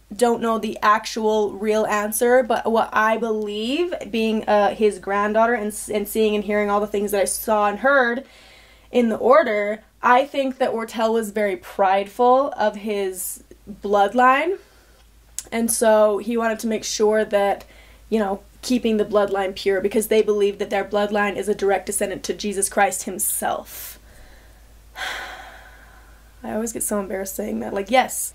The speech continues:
thousands of my cousins believe this. Like, most of my heritage believes that my bloodline is directly to Christ.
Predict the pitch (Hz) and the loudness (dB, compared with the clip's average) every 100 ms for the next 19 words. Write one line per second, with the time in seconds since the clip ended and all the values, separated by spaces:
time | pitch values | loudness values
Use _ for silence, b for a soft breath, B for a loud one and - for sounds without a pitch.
0 | - - - 220 226 233 233 220 214 202 | -16 -6 2 4 6 2 -2 -2 -2 -4
1 | 202 190 180 175 175 180 170 - 220 - | -4 -6 -6 -8 -4 -4 -4 -8 -12 -8
2 | 190 180 214 208 202 240 220 196 190 190 | -8 -4 0 0 0 -4 -2 -4 -4 -2
3 | 185 185 185 175 170 - B B - 196 | -4 -4 -6 -6 -10 -16 B B -4 0
4 | 190 185 - 175 202 190 185 185 185 185 | 0 0 -2 -4 -4 -2 -2 -2 -4 -4
5 | 175 170 - 180 - 185 180 185 185 - | -6 -6 -6 -8 -4 -2 -2 -2 -6 -6
6 | 208 117 - - - | -8 -8 -12 -14 -16